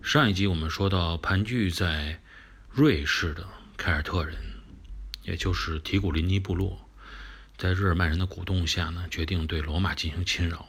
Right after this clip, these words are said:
他觉得罗马已经是外强中干了，可以报这个百年之仇也搞一下。之前有朋友说啊，罗纳河到底是在什么位置哈？罗纳河实际上它上游是分成两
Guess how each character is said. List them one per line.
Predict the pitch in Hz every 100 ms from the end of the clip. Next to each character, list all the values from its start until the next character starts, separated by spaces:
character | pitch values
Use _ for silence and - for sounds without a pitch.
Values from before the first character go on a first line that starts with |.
| -
他 | 90
觉 | - 82
得 |
罗 | 82 82
马 | 82 85
已 | 87
经 | 87
是 | 87
外 | 87 85
强 | - 82
中 | 92 90
干 | 98
了， | 95 - - - - - - - - -
可 | - 101
以 | 117 80
报 | 73 92 82
这 | 87 78
个 | 82 82 85
百 | 87 82
年 | 82
之 | 98 120
仇 | - 80 95 110 - - - -
也 | 90
搞 | - - -
一 |
下。 | 95 95 - - - - - - - - - - - - -
之 | 139
前 | 160
有 | 131
朋 | - 113
友 | 90
说 | 107 104
啊， | 78 78
罗 | 80
纳 | 110 127
河 | - 85
到 | 95 117 82
底 | - - 92 - 104 - - - - - - - -
是 | - 92
在 | 90 -
什 | 92 -
么 | 85
位 | 113 165 123 92
置 | - -
哈？ | - - - - - - - - - - - - - - - - - - -
罗 | 101
纳 | 147 151
河 | - 90
实 | -
际 | 92
上 | 123
它 | 95
上 | 123 156 82
游 | 87
是 | 90
分 | 117 110
成 | 110 107
两 | 87